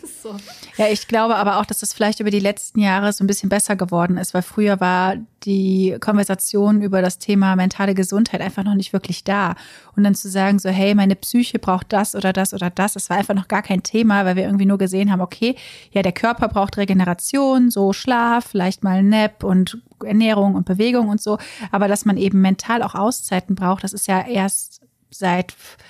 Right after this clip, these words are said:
Speaker 2: wenigen Jahren, vielleicht so seit zehn Jahren oder so, gefühlt mehr im Mainstream angekommen, dass man eben auch mehr über mentale Gesundheit redet und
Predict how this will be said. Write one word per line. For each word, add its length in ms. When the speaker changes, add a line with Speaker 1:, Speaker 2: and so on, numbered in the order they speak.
Speaker 2:
wenigen 380
Jahren, 440
vielleicht 240
so 80
seit 220
zehn 360
Jahren 340
oder 140
so, 240
gefühlt 500
mehr 200
im 120
Mainstream 500
angekommen, 580
dass 160
man 100
eben 180
auch 140
mehr 160
über 140
mentale 440
Gesundheit 560
redet 380
und 280